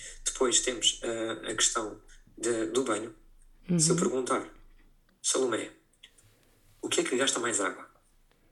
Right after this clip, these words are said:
Speaker 1: Um duche ou um, um, um banho de imersão?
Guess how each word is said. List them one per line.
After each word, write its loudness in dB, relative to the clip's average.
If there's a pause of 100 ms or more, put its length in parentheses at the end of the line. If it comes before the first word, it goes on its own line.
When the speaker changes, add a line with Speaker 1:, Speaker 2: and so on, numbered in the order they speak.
(180)
Speaker 1:
Um 2 (120)
duche 2 (400)
ou -2
um, -2 (200)
um, -6 (100)
um -6
banho 2
de -2
imersão? 0